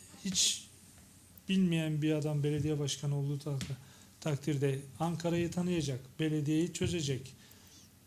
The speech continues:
Neyin ne ol-, belediyeciliği öğreninceye kadar o süre en azından bizim artımız olur. Yani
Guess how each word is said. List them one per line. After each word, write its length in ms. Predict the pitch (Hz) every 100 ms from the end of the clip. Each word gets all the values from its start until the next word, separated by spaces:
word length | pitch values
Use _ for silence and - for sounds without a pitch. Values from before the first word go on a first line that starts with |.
| - - - - -
Neyin 340 | 160 190 196 196
ne 60 |
ol-, 200 | 226 180
belediyeciliği 640 | 165 190 196 208 185 208 226
öğreninceye 520 | 180 170 147 156 147
kadar 320 | 156 202 262 - - - - -
o 100 | 240
süre 440 | - 208 214 220 - - -
en 100 | 190
azından 560 | 202 175 185 185 196 196 - -
bizim 320 | 151 156 226
artımız 440 | 185 165 156 190 180
olur. 300 | 139 123 131
Yani 240 | 151 147